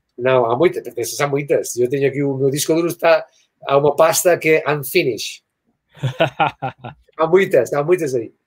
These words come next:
Speaker 2: Então, e se, e se, e se as acabasses agora? Achas que não, não, não, não dava?
Speaker 1: Epá,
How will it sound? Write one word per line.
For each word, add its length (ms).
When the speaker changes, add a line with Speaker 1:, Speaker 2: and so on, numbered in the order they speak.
Speaker 2:
Então, 200
e 60
se, 220
e 40
se, 200
e 60
se 300
as 140
acabasses 400
agora? 340
Achas 220
que 80
não, 200
não, 420
não, 560
não 140
dava? 340
Speaker 1:
Epá, 420